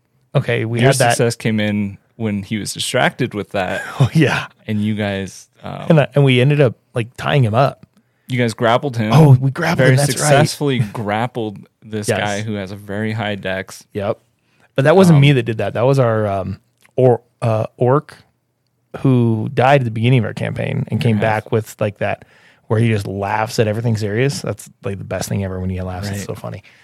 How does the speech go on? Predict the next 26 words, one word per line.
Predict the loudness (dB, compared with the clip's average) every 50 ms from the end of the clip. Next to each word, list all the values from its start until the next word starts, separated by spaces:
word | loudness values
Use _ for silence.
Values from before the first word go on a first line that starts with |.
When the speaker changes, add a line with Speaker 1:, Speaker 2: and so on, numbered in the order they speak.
| _ _ _ -20 _ _ _ _ -2
Speaker 1:
Um, | 2 4 4 4 4 2 0 -2 -4 -4 _
but | -2 -2 0
he | 2 4 4 6 6 6 6 4 2 0 -2 _
grappled. | -2 0 0 0 0 0 -4 -8 -10 -10 -12 -16 _ _ _ -8
Speaker 2:
He | -6 -4
grappled. | -4 -2 -2 -4 -4 -4 -4 -6 -6 -6 -10 -16 _ _ _ _ -20 -20 _
You | -12 -8 -4 -2 0 0 -2
tied | -2 0 0 0 0 0
him | -2 -2
up, | -2 -4 -4 -6 -10 -18 _ _ _
really | -20 -14 -8 -6 -4 -4 -4 -4
successful. | -6 -8 -12 -12 -10 -8 -8 -10 -10 -10 -10 -8 -6 -6 -8 -8 -12 _ _ _ _ _ _ _ _ _ _ _ _ -12
Um, | -12 -10 -10 -10 -10 -10 -12 -12 -14 -18 _ _ _ _ _ _ _ _ _ _ _ _ _ _ _ _ _ _ _ _ _ _ _ _ _ _ _ _ _ _ _ _ _ _ _ _ _ _
and | -10 -6 -6
then | -4 -2
we | -2 -2
also | -2 -2 -4 -4 -4 -4
had, | -2 -2 -2 -2 -2 -2 -4 -6 -8 -12 -14 -14 -10
uh, | -10 -8 -8 -8 -10 -12 -14
so | -12 -6 -4 -4
you, | -4 -4 -6 -8 _
you | -4 0
have | 0 2 2 2
him | 0
tied | 0 0 0 0 0 0
up. | -2 -2 -4 -8